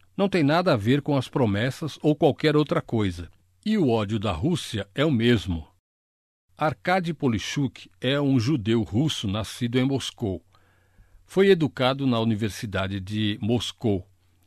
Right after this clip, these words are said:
Ele se formou em filosofia marxista.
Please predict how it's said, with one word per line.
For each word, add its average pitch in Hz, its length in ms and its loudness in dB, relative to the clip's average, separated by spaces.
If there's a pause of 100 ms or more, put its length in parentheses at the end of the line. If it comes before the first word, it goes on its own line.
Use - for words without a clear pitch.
(140)
Ele 220 160 0
se - 140 -4
formou 123 420 2
em - 20 0
filosofia 131 720 -2
marxista. 123 800 -2